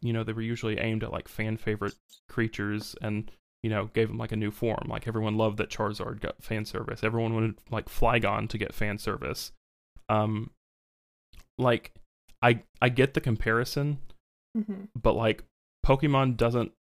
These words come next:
Speaker 1: want to treat itself as an esport most of the time.
Speaker 2: Mm-hmm.
Speaker 1: So, like, just the way they, they go about their balancing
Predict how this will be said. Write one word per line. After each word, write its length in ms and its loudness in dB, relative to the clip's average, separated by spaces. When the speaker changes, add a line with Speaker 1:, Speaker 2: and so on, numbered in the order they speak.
Speaker 1:
want 320 0
to 80 -6
treat 220 0
itself 360 -2
as 120 -4
an 140 -6
esport 480 -4
most 200 0
of 60 -12
the 80 -2
time. 340 -2
Speaker 2:
Mm-hmm. 360 0
Speaker 1:
So, 460 2
like, 280 0
just 220 -2
the 60 4
way 200 4
they, 180 4
they 260 0
go 220 0
about 260 2
their 100 -2
balancing 760 -4